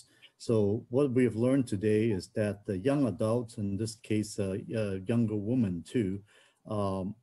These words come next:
adult is very much at risk of long covid. I, I would like to see if there's any way we could do more P S As or getting the message out either through our website and, and purchasing, uh,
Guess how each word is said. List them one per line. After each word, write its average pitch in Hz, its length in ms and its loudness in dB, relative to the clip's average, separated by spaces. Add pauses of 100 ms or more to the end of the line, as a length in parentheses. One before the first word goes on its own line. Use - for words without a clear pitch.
(300)
adult 117 420 0
is 98 160 -4
very 120 220 2
much 117 240 2
at 98 120 -4
risk 113 300 -2 (100)
of 101 200 -4 (140)
long 98 360 -2
covid. 92 480 -4 (380)
I, 113 80 -2
I 127 120 2
would 127 160 4
like 123 280 2
to - 140 -4
see 120 380 2
if - 140 0
there's 107 280 0
any 110 140 2
way 101 220 0
we 101 160 -2
could 101 260 -6
do 107 180 2
more 101 280 2
P 107 220 0
S 98 180 -2
As 98 480 0
or 90 220 -2 (280)
getting 110 180 4
the 101 80 2
message 95 540 0
out 98 320 0
either 92 240 0
through 98 240 -4
our 87 60 0
website 101 540 0
and, 90 300 -2
and 85 340 -4
purchasing, 90 640 -4 (400)
uh, 110 140 0